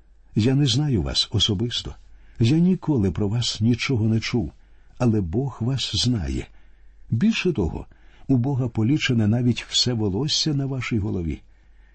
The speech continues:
Він знає вас краще, ніж хто-небудь іще. Він знає і любить вас більше, ніж ваша рідна мати.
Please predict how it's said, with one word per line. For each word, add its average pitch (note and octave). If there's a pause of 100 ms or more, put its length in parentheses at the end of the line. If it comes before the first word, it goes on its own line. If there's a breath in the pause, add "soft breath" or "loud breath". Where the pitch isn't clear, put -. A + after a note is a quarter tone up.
(100)
Він A2+
знає G#2+
вас G#2+
краще, A2
ніж A#2
хто-небудь A#2
іще. - (540 soft breath)
Він B2+
знає A#2+
і C3
любить B2
вас G#2+
більше, G#2+ (360 loud breath)
ніж A#2+
ваша B2
рідна D3
мати. B2